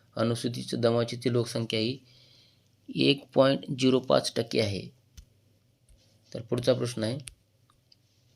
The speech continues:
पुढचा प्रश्न आहे, पक्क्या बांधणीचे धरण असणारे भुशी धरण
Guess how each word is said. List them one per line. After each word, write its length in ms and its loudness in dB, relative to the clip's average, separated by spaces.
पुढचा 200 0
प्रश्न 300 -2
आहे, 100 -4
पक्क्या 460 2
बांधणीचे 500 2
धरण 360 4
असणारे 720 0
भुशी 380 -2
धरण 360 2